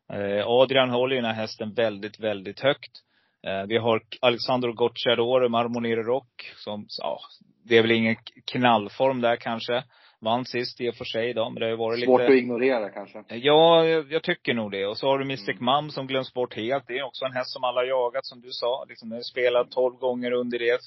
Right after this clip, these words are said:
Speaker 1: tre gånger, fem gånger. Nej, jag tycker det här,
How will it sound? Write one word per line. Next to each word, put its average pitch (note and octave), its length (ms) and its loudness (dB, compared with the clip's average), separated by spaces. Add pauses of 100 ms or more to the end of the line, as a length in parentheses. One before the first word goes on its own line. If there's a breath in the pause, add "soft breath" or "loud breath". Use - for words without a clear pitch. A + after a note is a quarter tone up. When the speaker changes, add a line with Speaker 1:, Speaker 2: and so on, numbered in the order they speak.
(140)
Speaker 1:
tre A#2 220 0
gånger, B2 280 -2
fem B2 380 0
gånger. B2 380 -2 (640 soft breath)
Nej, A#2+ 200 8
jag B2 100 6
tycker C#3 220 -2
det A#2 60 4
här, A2+ 420 0